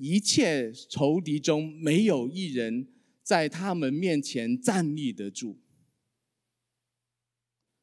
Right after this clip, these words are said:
耶和华把一切仇敌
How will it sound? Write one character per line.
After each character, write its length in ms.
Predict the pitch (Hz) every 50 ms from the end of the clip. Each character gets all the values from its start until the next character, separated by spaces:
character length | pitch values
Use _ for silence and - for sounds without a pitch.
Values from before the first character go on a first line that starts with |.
| _ _ _ _
耶 140 | - 143 160
和 80 | 160 151
华 260 | 147 131 120 123 135
把 240 | 135 - 123 113 113
一 200 | 120 120 139 170
切 460 | 170 - - 226 180 147 123 113 - _ _ _ _ _ _
仇 360 | - - - 151 156 165 175
敌 460 | 196 156 147 131 123 131 135 131 135